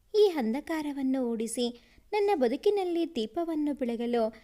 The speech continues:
ನನ್ನ ಮುದ್ದಿನ ಮಡದಿ ದೀಪಾಳೆ ಇಂದು ನನ್ನ ಜೊತೆ ಇಲ್ಲ. ಯಾವಾಗ ನನ್ನ ಬದುಕಿನ ಕಾರ್ಮೋಡ ಕಳೆದು ಬೆಳಕು ಬರುವುದೋ, ಯಾವತ್ತು ನನ್ನ ದೀಪಾಗೆ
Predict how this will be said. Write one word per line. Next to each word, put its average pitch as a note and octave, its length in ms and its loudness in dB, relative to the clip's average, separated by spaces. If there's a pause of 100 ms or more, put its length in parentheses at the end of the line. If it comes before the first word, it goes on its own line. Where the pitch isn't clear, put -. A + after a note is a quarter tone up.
(240)
ನನ್ನ G4 260 2
ಮುದ್ದಿನ D#4 520 0
ಮಡದಿ C4+ 500 -2
ದೀಪಾಳೆ C#4+ 520 -4
ಇಂದು B3+ 680 0 (160)
ನನ್ನ F4+ 260 0
ಜೊತೆ A#3 300 -2
ಇಲ್ಲ. G#3 260 -2 (1300)
ಯಾವಾಗ A#3+ 520 0
ನನ್ನ D4 300 2
ಬದುಕಿನ C#4+ 500 -4 (100)
ಕಾರ್ಮೋಡ C#4 680 -2
ಕಳೆದು A#3 480 -2 (400)
ಬೆಳಕು F4 280 -2
ಬರುವುದೋ, G#3+ 640 -4 (800)
ಯಾವತ್ತು A#3 520 -2
ನನ್ನ D4+ 240 -4 (160)
ದೀಪಾಗೆ A#3 600 -6